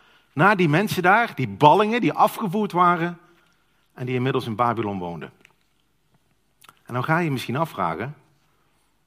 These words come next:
waarom een brief van tweeënhalfduizend jaar geleden? Die is toch niet aan ons gericht? Die is toch gericht aan die mensen toen in Babylon? Wij zijn toch niet afgevoerd naar Babylon? Wij zijn toch, wij wonen toch lekker op ons plekje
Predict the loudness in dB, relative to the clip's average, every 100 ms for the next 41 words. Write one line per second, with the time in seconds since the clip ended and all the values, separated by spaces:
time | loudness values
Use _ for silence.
0 | _ -2 0 2 0 -2 -4 -6 -4 -2
1 | -2 -2 -2 0 0 -2 -4 -8 -8 -10
2 | -10 -10 -12 -12 -16 _ _ _ _ _
3 | _ _ _ -10 -8 -4 -2 -2 -4 -6
4 | -6 -6 -10 -8 -4 -4 -2 2 0 0
5 | -2 -2 -6 -8 0 4 4 2 0 -2
6 | 2 4 4 -2 -14 -2 2 6 6 6
7 | 2 0 -6 -14 _ _ _ _ _ _
8 | _ _ 2 4 4 4 2 2 2 4
9 | 2 2 2 2 2 2 4 4 2 0
10 | -4 -6 -12 -4 0 2 2 2 0 -2
11 | -4 -12 _ _ _ _ _ _ _ _
12 | _ -6 -2 -2 -2 0 0 0 -2 -2
13 | -6 0 0 0 -4